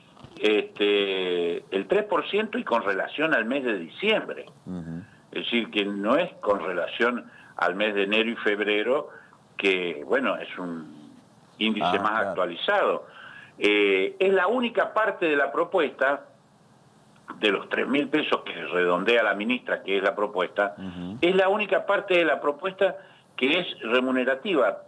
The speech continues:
Speaker 1: Todo lo demás son sumas, este, no remunerativas, que no lo perciben los jubilados, que son sumas fijas que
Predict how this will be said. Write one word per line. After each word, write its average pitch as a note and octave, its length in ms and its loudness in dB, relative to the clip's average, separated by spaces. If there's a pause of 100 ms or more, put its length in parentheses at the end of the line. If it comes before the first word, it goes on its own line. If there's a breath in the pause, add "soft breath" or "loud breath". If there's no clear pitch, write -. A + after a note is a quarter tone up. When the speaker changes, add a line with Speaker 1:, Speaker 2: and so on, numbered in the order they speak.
Speaker 1:
Todo F#3+ 200 4
lo F3 160 0
demás E3 320 2
son D#3 160 -2 (120)
sumas, C3+ 420 0 (520)
este, - 280 -14
no D#3 180 4
remunerativas, A#2 840 2 (500 loud breath)
que F#2 180 -2
no A2+ 180 2
lo F#3+ 100 2
perciben E3+ 500 0
los D#3 120 2
jubilados, D#3 720 2 (440 loud breath)
que F2+ 480 0 (120)
son A#2+ 240 2
sumas A2+ 300 2
fijas B2+ 320 0 (100)
que E2 160 -14